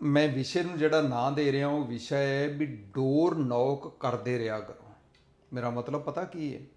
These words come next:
ਇੱਕ ਉਦਾਹਰਣ ਹੀ ਹੈ। ਕੋਈ ਦਰਵਾਜ਼ਾ ਤੁਸੀਂ ਖੋਲ੍ਹਣਾ ਚਾਹੁੰਦੇ ਹੋ, ਕਿਸੇ ਘਰ ਵਿੱਚ ਪ੍ਰਵੇਸ਼ ਕਰਨਾ ਚਾਹੁੰਦੇ ਹੋ, ਕਿਸੇ ਮਹਿਲ ਵਿੱਚ ਪ੍ਰਵੇਸ਼ ਕਰਨਾ ਚਾਹੁੰਦੇ ਹੋ,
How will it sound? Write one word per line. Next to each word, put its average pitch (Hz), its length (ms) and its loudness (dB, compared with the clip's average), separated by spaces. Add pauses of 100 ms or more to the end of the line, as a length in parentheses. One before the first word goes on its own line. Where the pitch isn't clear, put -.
ਇੱਕ 165 200 -8
ਉਦਾਹਰਣ 139 420 0
ਹੀ 190 80 -4
ਹੈ। - 1300 -20 (680)
ਕੋਈ 220 180 8
ਦਰਵਾਜ਼ਾ 143 600 4
ਤੁਸੀਂ 165 400 -6
ਖੋਲ੍ਹਣਾ 170 420 4
ਚਾਹੁੰਦੇ 131 440 2
ਹੋ, 120 160 0
ਕਿਸੇ 156 380 -2
ਘਰ 143 300 0
ਵਿੱਚ 147 220 0
ਪ੍ਰਵੇਸ਼ 135 460 0
ਕਰਨਾ 127 320 0
ਚਾਹੁੰਦੇ 127 360 -2
ਹੋ, 131 80 -2
ਕਿਸੇ 139 320 -2
ਮਹਿਲ 139 360 4
ਵਿੱਚ 185 200 2
ਪ੍ਰਵੇਸ਼ 127 480 -2
ਕਰਨਾ 127 340 0
ਚਾਹੁੰਦੇ 131 380 -2
ਹੋ, 131 200 -2